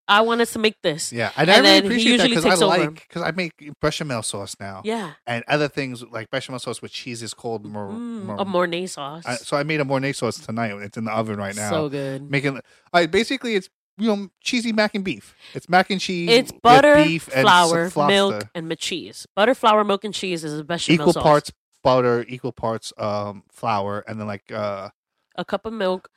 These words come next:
Speaker 1: So it's a tablespoon. What you did was a tablespoon and a half of flour, a tablespoon and a half of butter, a cup of milk, and then two ounces of cheese.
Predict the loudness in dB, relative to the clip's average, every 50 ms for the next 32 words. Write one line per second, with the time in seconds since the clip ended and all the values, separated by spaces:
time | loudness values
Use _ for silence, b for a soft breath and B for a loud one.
0 | b b b b b b 2 4 4 4 4 2 0 2 2 2 4 2 0 -2
1 | -4 -6 -6 -6 -4 0 0 2 2 2 2 2 4 4 4 4 2 0 -2 -2
2 | -2 0 0 0 0 0 0 0 0 0 0 0 -2 -2 -4 -4 -6 -8 -6 -2
3 | 0 2 2 2 2 0 -2 -4 -4 -4 -4 -2 -4 -4 -4 -4 -4 -4 -4 -4
4 | -4 -4 -6 -6 -8 -6 -4 -4 -4 -2 -4 -4 -6 -8 -10 -10 -10 -8 -6 -8
5 | -8 -6 -8 -6 -2 0 0 0 0 -4 -8 -14 _ -10 -8 -4 -2 -2 -2 -2
6 | -4 -6 -8 -10 -10 -8 -8 -6 -4 -4 -4 -4 -4 -6 -8 -10 -12 -12 -10 -8
7 | -8 -8 -8 -8 -12 -14 -16